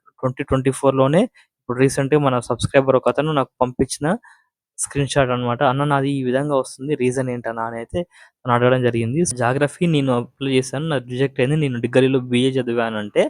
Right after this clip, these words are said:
so వాళ్ళు రీజన్ కూడా మెన్షన్ చేశారనమాట. బి-, జాగ్రఫీ అనేది బీఏలో ఒక సబ్జెక్ట్ అన్న ఉండాలి, లేదా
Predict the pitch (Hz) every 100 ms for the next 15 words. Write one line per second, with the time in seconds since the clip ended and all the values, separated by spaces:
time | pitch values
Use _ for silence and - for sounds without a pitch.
0 | - - - _ - 143 139 127 120 131
1 | 135 139 147 151 120 120 131 120 - 120
2 | 117 113 107 110 - - - 131 127 143
3 | 147 156 127 131 143 127 139 151 165 151
4 | - 123 131 131 143 143 135 139 139 156
5 | 269 311 _ _ _ - 123 131